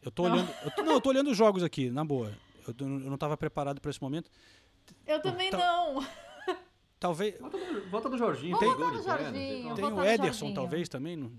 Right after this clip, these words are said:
Speaker 1: que outro brasileiro que
Speaker 2: Mas o Ederson
Speaker 1: não fez
Speaker 2: não
Speaker 1: nada
Speaker 2: precisou
Speaker 1: demais,
Speaker 2: fazer
Speaker 1: né?
Speaker 2: grandes defesas, é.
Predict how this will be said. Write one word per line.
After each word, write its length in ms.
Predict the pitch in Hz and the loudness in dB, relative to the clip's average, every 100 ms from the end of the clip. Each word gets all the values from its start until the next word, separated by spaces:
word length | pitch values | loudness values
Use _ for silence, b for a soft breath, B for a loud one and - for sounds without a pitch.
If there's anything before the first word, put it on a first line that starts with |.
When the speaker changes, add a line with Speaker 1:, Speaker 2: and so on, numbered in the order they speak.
| 113 110 _ _ _ _ _ _ - | -18 -20 _ _ _ _ _ _ -20
Speaker 1:
que 80 | 123 | -16
outro 240 | 131 135 | -12 -8
brasileiro 480 | 131 127 120 127 120 | -6 -6 -4 -6 -6
que 180 | - 113 | -8 -2
Speaker 2:
Mas 200 | 381 392 | -2 0
o 120 | 392 | 0
Ederson 400 | 392 392 381 - | 0 -2 -10 -8
Speaker 1:
não 80 | - | -8
fez 240 | - 170 139 | -4 -6 -4
Speaker 2:
não 120 | 143 | -4
Speaker 1:
nada 80 | 139 | -4
Speaker 2:
precisou 220 | 104 392 | -4 -4
Speaker 1:
demais, 140 | - - | -4 -4
Speaker 2:
fazer 180 | 262 | -4
Speaker 1:
né? 60 | 220 | -4
Speaker 2:
grandes 400 | 233 233 226 226 | -4 -4 -4 -6
defesas, 840 | 214 208 - 208 196 190 190 196 | -8 -10 -8 -8 -6 -8 -10 -8
é. 380 | 226 226 220 220 | -6 -6 -6 -8